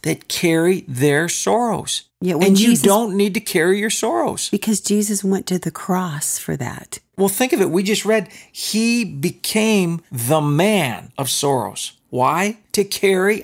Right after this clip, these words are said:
Speaker 1: our sorrows.
Speaker 2: So we could be resurrected out of that and not carry it. You know, I think of the whole story and the pattern of Lazarus. You know, he felt such compassion, like you said a few minutes ago.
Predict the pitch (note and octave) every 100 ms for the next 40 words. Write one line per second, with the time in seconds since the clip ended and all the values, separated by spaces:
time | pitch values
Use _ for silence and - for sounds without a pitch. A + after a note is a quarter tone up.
0 | - D#3+ F3 F#3+ - A#3+ F#4 - - -
1 | - G3+ E3+ F3+ G#3+ F#3+ F3+ - _ _
2 | - E3+ F3+ E3+ F#3 F3+ F3+ F3 - E3
3 | - E3 F3+ E3+ E3+ D#3 D#3 D#3 E3+ F#3+
4 | - F3+ D#3+ D#3 - - - G3 F#3+ F3+
5 | F#3 G#3 F#3 E3+ - F3 F3+ G3 - G3
6 | F3+ F3 D#3+ D#3 - F3+ F3 E3+ D3+ D#3
7 | D#3+ F3 G3 D3+ D3+ - - C4+ B3+ G3
8 | - - - A3+ F3+ - - B3+ - G3
9 | E3+ F#3 G3 - E3+ E3 - F#3 F3 E3
10 | - E3+ F#3+ A3 - F3 D#3+